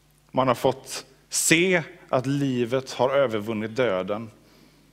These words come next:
Men ändå så kan vi ana att man, man har inte landat i det. Om det är svårt att smälta en årskonferens så förstår vi också att det kan vara svårt att smälta att ha mött en uppstånden Jesus.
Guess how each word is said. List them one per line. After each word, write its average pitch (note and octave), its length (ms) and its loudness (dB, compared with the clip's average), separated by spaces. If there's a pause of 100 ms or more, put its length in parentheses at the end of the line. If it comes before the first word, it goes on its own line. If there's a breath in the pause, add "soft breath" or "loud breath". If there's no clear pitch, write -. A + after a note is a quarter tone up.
Men - 160 -8
ändå D#3 300 2
så - 120 -8
kan C#3+ 140 0
vi C#3+ 120 2
ana C3+ 540 4
att C3 240 -2
man, B2+ 280 2 (1500 loud breath)
man C#3+ 180 2
har C#3+ 180 6
inte D3+ 260 2
landat A2 960 -2 (500)
i G#2 180 -2
det. E2+ 120 -2
Om A2+ 140 0
det C#3 80 6
är - 20 0
svårt D3 380 0
att D3 60 0
smälta D#3 420 0
en B2+ 100 0
årskonferens B2+ 960 -2 (420 loud breath)
så - 200 -2 (1080 loud breath)
förstår C#3 320 2
vi B2+ 60 2
också A#2+ 200 0
att A#2+ 80 -4
det A#2+ 60 -6
kan C3 120 0
vara B2+ 80 0
svårt B2 500 -2
att A2+ 160 -2
smälta B2 540 -2
att G#2+ 140 0
ha A#2 100 0
mött A2+ 320 -4
en G2+ 120 -4
uppstånden F2+ 480 -6
Jesus. - 600 -12